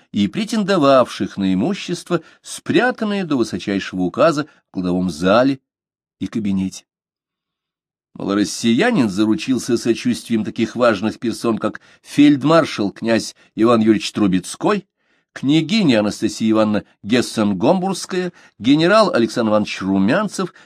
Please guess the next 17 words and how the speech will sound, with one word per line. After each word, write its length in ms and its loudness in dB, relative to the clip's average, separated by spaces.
и 260 4
посредством 920 -2
еще 520 -4
одной 340 -2
челобитной 840 -4
постарался 540 -2
убедить 420 -2
государыню 720 0
заставить 840 2
Сергея 680 4
и 40 2
Матвея 500 0
Кантемиров 640 -2
вернуть 840 4
изгнанной 580 2
ими 140 2
девице 580 -2